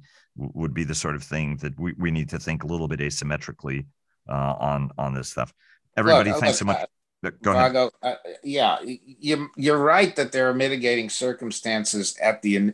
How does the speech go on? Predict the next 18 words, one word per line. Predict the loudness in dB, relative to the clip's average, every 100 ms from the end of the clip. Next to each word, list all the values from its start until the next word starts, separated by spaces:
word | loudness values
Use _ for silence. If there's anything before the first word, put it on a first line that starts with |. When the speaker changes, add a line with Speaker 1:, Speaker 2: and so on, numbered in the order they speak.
| 0
Speaker 2:
at | -2 0
the | 2
outset. | 4 4 2 0 -2 -4 _ _ _ _ _ _ -2 2
Uh, | 4
but | 4
that's | 4 4 2
the | 2
same | 0 0 0
thing | -2
like | 0 0 0
saying | -2 -2 -4
Pearl | -2 0 2
Harbor | 4 2 2
happened | 2 0 -2 -6
on | -4 -4
a |
Sunday. | -4 -4 -4 -2 -4 -4 -12 _ _ _ _ _ -20 _ _ _
Um, | 4 6 4 0